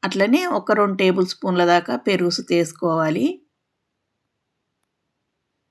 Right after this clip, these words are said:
పెరుగు మీరు ఏది తీసుకున్నా పర్లేదు,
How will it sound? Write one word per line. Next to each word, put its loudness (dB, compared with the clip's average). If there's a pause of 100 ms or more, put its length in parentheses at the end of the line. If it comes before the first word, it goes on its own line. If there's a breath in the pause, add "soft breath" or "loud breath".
(1600)
పెరుగు 2
మీరు 0 (100)
ఏది 0
తీసుకున్నా -4
పర్లేదు, -4